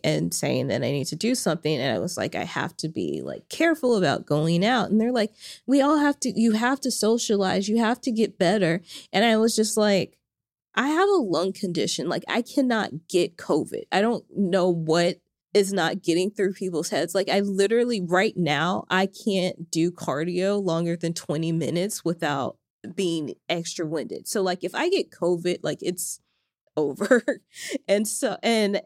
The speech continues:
just because it may physically look like someone doesn't have something or,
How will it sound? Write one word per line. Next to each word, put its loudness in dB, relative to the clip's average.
just 0
because 0
it 0
may 2
physically -2
look -2
like -2
someone -2
doesn't -2
have -4
something -2
or, -2